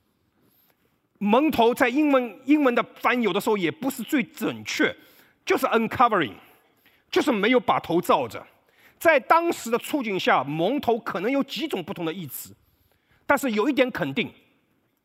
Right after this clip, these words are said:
不是戴着帽子，不是戴着帽子。第二，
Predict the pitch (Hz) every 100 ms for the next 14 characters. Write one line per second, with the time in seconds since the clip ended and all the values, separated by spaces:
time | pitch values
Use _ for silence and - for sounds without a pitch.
0 | _ _ _ _ _ 190 202 196 175 165
1 | 156 117 - _ _ _ _ _ _ _
2 | _ _ _ _ 196 254 214 214 190 202
3 | 127 - - _ _ _ _ _ _ 262
4 | 233